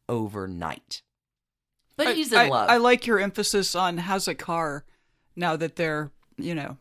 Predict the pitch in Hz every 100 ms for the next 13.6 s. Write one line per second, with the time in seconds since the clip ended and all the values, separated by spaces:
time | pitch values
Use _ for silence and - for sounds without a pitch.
0 | _ - - 170 170 170 156 143 156 -
1 | _ _ _ _ _ _ _ _ 214 214
2 | 240 190 185 143 - - 220 247 233 214
3 | 220 196 151 123 101 - - _ _ -
4 | 311 311 285 294 302 294 240 208 208 240
5 | 247 - 285 302 208 143 - 156 220 302
6 | - _ _ - - 180 - _ _ _
7 | - 240 254 247 233 233 220 208 - 214
8 | 180 180 170 170 165 160 135 123 98 95
9 | - - - _ _ _ _ _ _ _
10 | _ _ _ - 240 277 269 294 247 247
11 | 285 269 240 240 220 214 196 196 - -
12 | 254 254 247 254 233 226 233 240 226 226
13 | 214 - - 214 214